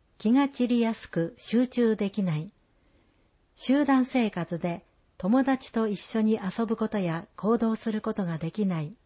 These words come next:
など。日時、アンケート回答後、個別に案内します。対象、令和二年四月二日以降生まれ、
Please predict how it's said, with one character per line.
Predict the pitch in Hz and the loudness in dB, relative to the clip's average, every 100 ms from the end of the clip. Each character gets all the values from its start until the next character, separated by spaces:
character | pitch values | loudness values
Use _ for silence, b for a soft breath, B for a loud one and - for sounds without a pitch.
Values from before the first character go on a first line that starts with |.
| _ | _
な | 180 185 | -4 -4
ど。 | 196 - _ _ _ _ _ _ _ _ _ _ _ _ _ _ _ 233 | -4 -10 _ _ _ _ _ _ _ _ _ _ _ _ _ _ _ 2
日 | 269 269 185 | 2 4 -2
時、 | 151 147 _ _ _ _ _ _ | -2 -8 _ _ _ _ _ _
ア | 220 | 4
ン | 262 | 4
ケ | 277 277 240 | 6 4 4
ー | |
ト | 190 175 | 2 0
回 | 190 190 | 2 0
答 | - 185 175 | 2 2 4
後、 | 180 175 - - | 2 0 -4 -8
個 | - 190 | -2 2
別 | 262 262 | 2 6
に | 240 226 | 6 6
案 | - 208 214 | 6 4 6
内 | 196 170 | 4 2
し | - 170 | 0 -2
ま | 160 | -2
す。 | - - _ _ _ _ _ _ _ _ _ | -6 -12 _ _ _ _ _ _ _ _ _
対 | - 220 226 | -2 0 0
象、 | - 196 185 - _ _ _ _ - | -2 0 0 -4 _ _ _ _ -4
令 | 240 285 240 | 0 2 2
和 | 180 | 2
二 | 190 202 | 2 2
年 | 175 156 185 | 2 0 -4
四 | - - 196 | -12 -4 2
月 | 254 254 240 | 2 2 -2
二 | - - - | -2 -16 -4
日 | 226 220 | 0 0
以 | 202 | -2
降 | - 208 196 | 0 2 2
生 | 208 202 | 2 2
ま | 160 | 2
れ、 | 151 - | -4 -10